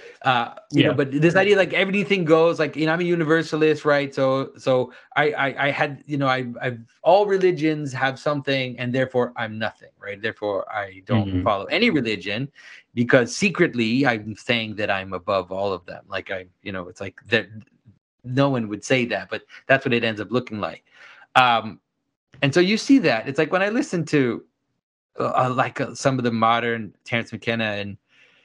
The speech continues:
Speaker 1: and Alan Watts and these kind of guys, and it's like, that's what it feels like. There's a lot of what they're saying sounds like that. It's, you know, it's like, I'm, I'm too good for these religions. You know, it's like, I have, I have, I have the,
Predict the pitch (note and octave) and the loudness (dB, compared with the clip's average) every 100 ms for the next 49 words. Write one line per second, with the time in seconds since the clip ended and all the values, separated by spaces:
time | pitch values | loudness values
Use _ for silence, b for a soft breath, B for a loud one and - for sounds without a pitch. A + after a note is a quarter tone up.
0 | b b _ A#2+ A2 G#2+ A#2 A2 G#2+ A2 | b b _ -2 0 2 0 2 4 4
1 | G#2+ - G#2 G#2+ - A2 F#2+ G#2+ G2+ G2+ | 2 -4 -8 -6 -2 -2 0 2 2 -2
2 | F#2+ - A2 G#2 G#2+ G2+ - G2+ B2 - | -10 -12 -8 -6 -4 -4 -6 -6 -6 0
3 | D#3 B2+ - _ _ _ B2+ C#3 G#2+ G2 | 0 0 -4 _ _ _ 0 2 0 -8
4 | F#2 G2 - - G#2+ G#2+ A2 A2+ B2+ C3+ | -16 -16 -16 -12 -8 -4 2 4 4 2
5 | G2 G2 F#2+ - G#2 G2 F2 - G#2+ A2 | -4 -16 -18 -14 -14 -14 -14 -6 -2 -2
6 | G#2+ F#2+ F#2 F2+ F#2 D#2 - - D#2+ G2 | -4 -8 -16 -12 -10 -10 -12 -20 -20 -18
7 | G2 F#2+ - F#2 - G2+ G2+ G2 - _ | -16 -18 -18 -16 -8 -6 -6 -8 -16 _
8 | _ _ _ _ _ _ _ _ G#2+ F#2+ | _ _ _ _ _ _ _ _ -8 -4
9 | - G2+ G#2 G2 - - F2+ E2+ - - | -2 0 0 0 -4 -2 -2 -2 -10 -6
10 | G2 G2 F#2+ G2+ F2+ G2 F2+ G2 F#2+ F2+ | -4 -2 -2 -2 -2 -6 -4 -2 -2 -2
11 | F#2+ - F#2+ F#2 G2 G2 - - G#2 F#2+ | -4 0 0 -2 -4 -6 -8 -8 -4 -4
12 | G2+ F2+ A2+ A2 G#2 G2 F#2+ G2 | -4 -2 0 0 -2 -8 -4 -4